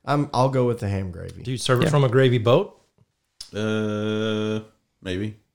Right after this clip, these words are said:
Speaker 4: <laughs> Uh-oh. This is one of those deals where I tell a Bible story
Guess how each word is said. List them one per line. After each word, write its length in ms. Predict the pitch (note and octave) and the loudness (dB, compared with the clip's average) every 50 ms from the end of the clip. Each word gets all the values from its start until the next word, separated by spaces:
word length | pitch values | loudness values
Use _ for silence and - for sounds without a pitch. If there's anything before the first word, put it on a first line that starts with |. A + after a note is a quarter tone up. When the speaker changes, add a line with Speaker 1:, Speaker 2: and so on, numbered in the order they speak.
| _ _ - | _ _ -20
Speaker 4:
<laughs> 920 | - _ _ - - _ _ _ - - - - - - - - - - | -20 _ _ -20 -20 _ _ _ -20 -20 -20 -20 -20 -14 -8 -8 -8 -6
Uh-oh. 360 | A2+ A2 - - F#2+ G2 G2 A2+ A2+ - - | -6 -6 -4 -2 -2 -2 -2 -2 -6 -10 -14
This 160 | A2+ G#2+ G#2 | -14 -12 -12
is 120 | A2 A2 G#2+ | -10 -6 -6
one 120 | G#2 G#2 | -4 -2
of 60 | G#2 | -2
those 240 | G2+ G2 F#2+ F#2 G2 | -2 -2 -4 -4 -4
deals 320 | G2+ G#2 G2+ G2 F#2+ F#2+ | -2 0 0 0 0 -2
where 180 | G2 G2 G2 F#2+ | -4 -4 -4 -2
I 120 | F#2 F#2 | -2 -4
tell 280 | F2+ - - G2+ G2 F#2 | -4 -4 -4 -2 -2 -2
a 40 | E2+ | -2
Bible 320 | F#2 F#2 F#2+ F#2+ F2+ F2+ F2+ | -2 -2 -2 -2 -2 -4 -6
story 480 | - - - F2+ F#2 F#2 F#2 G2 A2 | -8 -8 -8 -6 -4 -4 -4 -4 -6